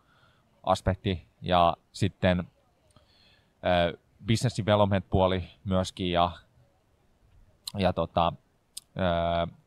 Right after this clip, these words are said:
sitten, sitten käytännössä, niin kuin, myös konsultoin, niin kuin, institutionaalisia sijoittajia tai, tai sijoittajia, jotka on kiinnostuneita ylipäätään, niin kuin, kryptoista. Elikkä pystyn, ö,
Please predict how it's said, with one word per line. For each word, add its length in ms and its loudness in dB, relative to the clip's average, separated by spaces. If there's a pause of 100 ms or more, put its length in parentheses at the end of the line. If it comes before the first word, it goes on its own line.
(880)
sitten, 460 0
sitten 280 -2
käytännössä, 400 4
niin 80 0
kuin, 120 0
myös 180 2
konsultoin, 480 2
niin 120 -4
kuin, 260 -4 (140)
institutionaalisia 1000 -2
sijoittajia 720 -2
tai, 320 0 (100)
tai 120 0
sijoittajia, 440 -2
jotka 180 -6
on 60 -4
kiinnostuneita 720 -4 (260)
ylipäätään, 540 -4
niin 100 -10
kuin, 120 -20
kryptoista. 580 -2 (640)
Elikkä 300 -6
pystyn, 380 -6
ö, 720 -2